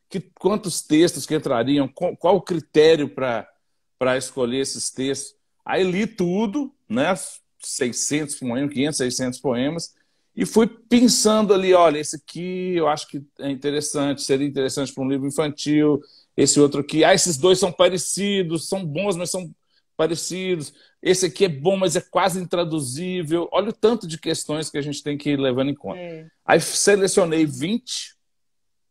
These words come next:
Speaker 1: e acabou que no final pa-, passamos pra dezenove, e, e aí ele convidou uma ilustradora, é, chilena,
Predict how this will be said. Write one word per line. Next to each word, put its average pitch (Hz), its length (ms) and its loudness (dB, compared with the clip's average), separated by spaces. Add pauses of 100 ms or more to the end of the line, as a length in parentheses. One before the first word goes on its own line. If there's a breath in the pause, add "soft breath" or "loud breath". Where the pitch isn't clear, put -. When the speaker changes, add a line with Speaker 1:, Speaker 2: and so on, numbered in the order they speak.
(500)
Speaker 1:
e 135 160 -2
acabou 143 360 0
que 156 80 -2
no 151 100 -2
final 143 280 -2
pa-, 131 200 -2 (180)
passamos 143 340 -2
pra 139 100 -4
dezenove, 131 680 0 (600)
e, 139 920 2
e 139 100 4
aí 143 220 4
ele 151 480 -8 (140)
convidou 123 480 0
uma 127 140 4
ilustradora, 117 920 0 (600)
é, 107 520 0 (320)
chilena, 151 760 2